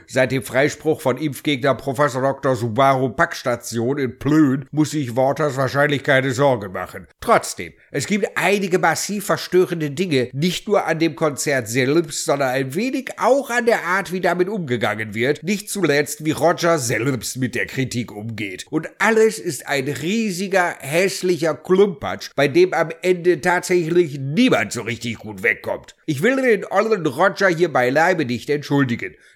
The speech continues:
Das geht auch gar nicht. Aber ich,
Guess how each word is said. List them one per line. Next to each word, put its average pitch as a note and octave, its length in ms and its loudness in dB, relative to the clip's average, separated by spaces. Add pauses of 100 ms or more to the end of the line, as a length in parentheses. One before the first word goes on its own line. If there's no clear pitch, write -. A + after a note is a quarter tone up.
Das E3+ 200 -2 (180)
geht A#2 280 0
auch G2+ 200 -4
gar G2 220 -2
nicht. F2+ 360 -16
Aber D#3+ 220 0
ich, - 380 -6